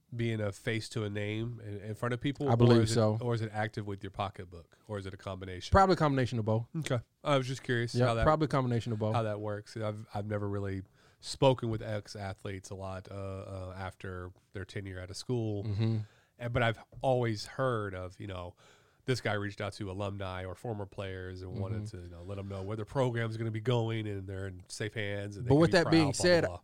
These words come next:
Speaker 2: with that being said, I've never had a problem if I wanted to go up there. Like when Sonny came in, I went up there, asked to go sit down and just talk with him, get a chance to introduce myself.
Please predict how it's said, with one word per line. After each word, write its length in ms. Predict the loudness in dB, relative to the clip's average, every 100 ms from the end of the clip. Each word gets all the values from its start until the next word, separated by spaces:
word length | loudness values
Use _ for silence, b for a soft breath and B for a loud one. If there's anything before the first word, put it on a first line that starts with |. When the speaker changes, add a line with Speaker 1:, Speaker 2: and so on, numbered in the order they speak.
| 2
Speaker 2:
with 160 | 4
that 160 | 6 6
being 160 | 4 2
said, 240 | 2 4
I've 100 | 4
never 180 | 4 2
had 120 | 0
a 40 | 0
problem 320 | 2 2 2
if 100 | 0
I 60 |
wanted 220 | 2 0 -2
to 40 |
go 180 | -2 -2
up 140 | -4 -4
there. 200 | -4 -2
Like 200 | -4 -4
when 80 | -4
Sonny 280 | 0 0
came 280 | 0 -2 0
in, 180 | 0 0
I 60 | 0
went 180 | 0
up 140 | -2 -2
there, 440 | 0 0 0 -2
asked 180 | -2 -2
to 40 |
go 140 | -2 -2
sit 160 | -2
down 220 | -2 0 -2
and 80 |
just 180 | -4 -4
talk 200 | -2 0
with 140 | 0 -2
him, 120 | -2
get 160 | -4 -6
a 40 |
chance 260 | -6 -6 -4
to 40 |
introduce 360 | -6 -6 -6 -6
myself. 480 | -6 -4 -2 -2